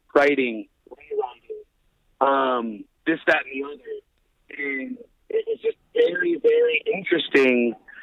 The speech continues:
because we honestly just didn't even start recording until the second month. And so it was just really cool to see all that stuff happen.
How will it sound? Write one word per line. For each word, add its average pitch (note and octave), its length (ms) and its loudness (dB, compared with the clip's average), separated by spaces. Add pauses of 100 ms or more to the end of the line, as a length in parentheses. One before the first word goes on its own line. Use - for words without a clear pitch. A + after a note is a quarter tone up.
(260)
because C#3 920 4 (720)
we D3 840 0 (1700)
honestly F3+ 640 -2
just D#3+ 300 -4 (1160)
didn't G3 260 -6
even F#3 220 -6
start F3+ 200 -6
recording F#3+ 460 0
until D#3+ 200 -2
the D3+ 160 -4
second - 260 -4
month. F4 300 -4 (1120)
And - 100 -8
so F#3+ 80 2
it F#3+ 40 4
was F3+ 80 0
just E3 160 -6 (180)
really G3 360 2
cool F3+ 540 2
to D3 80 -8 (140)
see F#3 140 4
all E3+ 180 4
that E3 220 4
stuff - 180 -2
happen. G#3 800 -2